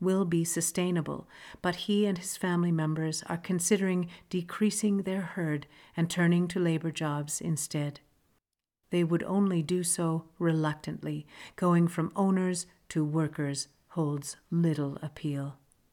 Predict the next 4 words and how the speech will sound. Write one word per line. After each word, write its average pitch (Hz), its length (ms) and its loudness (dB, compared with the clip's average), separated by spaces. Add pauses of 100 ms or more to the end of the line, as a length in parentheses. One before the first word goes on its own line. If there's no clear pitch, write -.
(1080)
Despite 214 600 2
the - 80 -12
seemingly 202 600 4
endless 202 640 0